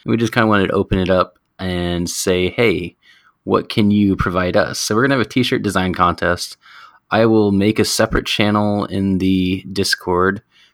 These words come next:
for submissions. Um, submissions can be submitted to me or to Jake. We will have the only ability to post in that forum. That way they will all stay together and they won't get lost in the shuffle of a million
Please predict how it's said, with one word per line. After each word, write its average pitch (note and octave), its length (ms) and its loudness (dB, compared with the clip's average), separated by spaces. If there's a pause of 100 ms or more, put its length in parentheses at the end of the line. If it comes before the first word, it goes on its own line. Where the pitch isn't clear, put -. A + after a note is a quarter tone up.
for G2 120 -2
submissions. F#2+ 960 -2
Um, E2+ 300 -4
submissions G#2 500 -2
can G2+ 140 -4
be F#2+ 100 0
submitted F2+ 400 -4
to - 100 -10
me G2+ 360 0
or G2 180 -2
to F#2+ 160 -6
Jake. F#2+ 560 -2 (400)
We G2+ 100 0
will F#2+ 260 2
have F2 260 -2
the F2 140 -4
only F#2+ 440 0
ability F2+ 540 -2
to F#2 120 -12
post F#2+ 440 -2
in A2 180 0
that A2 200 0
forum. A2 340 0
That F2 180 0
way F#2 100 -2
they F2+ 200 0
will F2+ 160 -2
all F2+ 340 -4
stay - 380 -2
together G#2+ 580 -2 (560)
and E2 120 -4
they E2+ 80 2
won't E2 260 0
get - 200 -2
lost E2+ 380 -2
in F2 60 -8
the F2+ 80 -4
shuffle F#2+ 580 0
of F2 120 -2
a F#2 80 -2
million G2 520 0